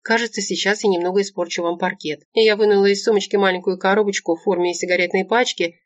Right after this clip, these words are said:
представлявшую собой как бы набор теней, а в действительности содержавшую несколько десятков граммов пластита и снабженную ртутным детонатором, взрывавшимся от сильного удара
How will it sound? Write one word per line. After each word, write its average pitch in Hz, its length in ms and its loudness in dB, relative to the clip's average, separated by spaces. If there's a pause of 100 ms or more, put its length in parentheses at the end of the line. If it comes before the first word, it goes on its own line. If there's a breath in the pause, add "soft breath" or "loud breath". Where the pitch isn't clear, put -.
(100)
представлявшую 208 880 2
собой 214 380 0
как 208 160 0
бы 208 80 2
набор 214 300 2
теней, 208 500 0 (220 loud breath)
а 190 100 -2
в 190 40 -2
действительности 196 760 -2
содержавшую 202 720 -2
несколько 202 420 -2
десятков 190 500 -2
граммов 185 400 0
пластита 185 720 -2 (260 soft breath)
и 214 180 2
снабженную 208 600 0
ртутным 196 380 -2
детонатором, 185 760 -2 (180 soft breath)
взрывавшимся 190 840 0
от 170 100 -4
сильного 170 340 0
удара 175 460 0